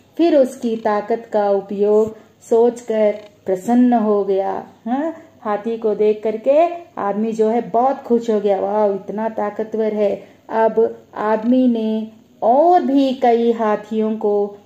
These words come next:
वश में किया। वश का मतलब क्या है? काबू, अपने अंडर में कर लिया। सिर्फ यही हाथी की नहीं, जंगल में और भी जितने हाथियां हैं, वो सबको अपने काबू में कर लिया और उन्हें सामान ढोने के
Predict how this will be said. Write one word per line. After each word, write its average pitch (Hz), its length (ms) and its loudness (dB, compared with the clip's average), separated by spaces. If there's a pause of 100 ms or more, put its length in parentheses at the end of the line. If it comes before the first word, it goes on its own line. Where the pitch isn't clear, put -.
(160)
वश 254 420 -2
में 220 260 -2
किया। 202 520 0
वश 196 340 -4
का 247 80 0
मतलब 254 300 -2
क्या 285 260 0
है? 240 80 2
काबू, 196 600 -2 (380)
अपने 220 240 -4
अंडर 214 360 0
में 311 500 2 (120)
कर 208 160 2
लिया। 202 240 2
सिर्फ 269 240 -2 (340)
यही 233 280 4
हाथी 254 380 0
की 277 120 -2
नहीं, 254 360 -2 (260)
जंगल 208 340 0
में 254 140 2
और 240 360 4
भी 277 160 0
जितने 269 320 -4
हाथियां 277 600 0
हैं, 381 240 2 (200)
वो 214 100 0
सबको 302 380 0
अपने 247 280 0
काबू 214 380 -2
में 330 360 2 (360)
कर 202 160 0
लिया 196 360 -4 (360)
और 220 360 2
उन्हें 214 560 0 (340)
सामान 254 680 0
ढोने 226 480 0
के 208 400 2